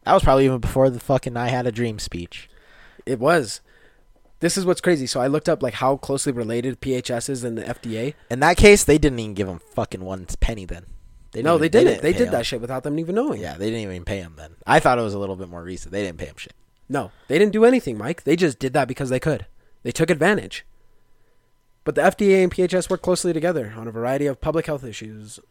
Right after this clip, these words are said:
Speaker 2: including the development and approval of new drugs, vaccines, and medical devices. The two agencies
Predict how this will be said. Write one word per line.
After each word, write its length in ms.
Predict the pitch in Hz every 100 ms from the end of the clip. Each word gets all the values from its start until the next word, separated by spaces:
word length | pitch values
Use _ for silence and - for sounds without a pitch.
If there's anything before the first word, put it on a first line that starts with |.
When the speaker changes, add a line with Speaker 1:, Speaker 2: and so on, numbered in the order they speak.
| _ _ _ -
Speaker 2:
including 380 | 113 143 156 170
the 80 |
development 480 | 127 110 147 180 180
and 80 | 127
approval 420 | 113 - 170 175
of 160 | 120 107
new 220 | 123 202
drugs, 540 | 180 156 143 180 - _ _ _ _ _ _ _ -
vaccines, 680 | 135 180 - 135 139 160 - -
and 180 | 107 104
medical 320 | 143 156 113
devices. 600 | 107 104 104 107 107 - _ _ _ _ _ _ _ _ _
The 80 | -
two 160 | - 160
agencies 480 | 151 156 - 143